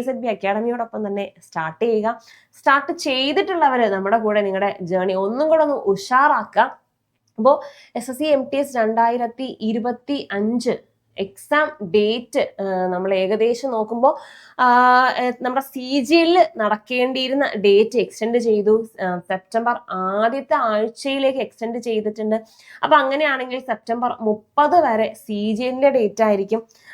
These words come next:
അപ്പൊ ആ മുപ്പതിന് ശേഷം സെപ്റ്റംബർ മുപ്പത് വരെ നമുക്ക് സി ജി എൽ കൊടുക്കാം. ആ, അതിനുശേഷം വരുന്നത്, ഏഹ്, പ്ലസ് ടു ബേസ്ഡ് ഉള്ള സി എച്ച് എസ് എൽ എക്സാം ആണ്.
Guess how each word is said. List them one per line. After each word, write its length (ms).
അപ്പൊ 140
ആ 100
മുപ്പതിന് 500
ശേഷം 340
സെപ്റ്റംബർ 560
മുപ്പത് 460
വരെ 260
നമുക്ക് 260
സി 380
ജി 140
എൽ 100
കൊടുക്കാം. 460
ആ, 60
അതിനുശേഷം 960
വരുന്നത്, 500
ഏഹ്, 200
പ്ലസ് 300
ടു 40
ബേസ്ഡ് 460
ഉള്ള 140
സി 80
എച്ച് 180
എസ് 140
എൽ 120
എക്സാം 480
ആണ്. 120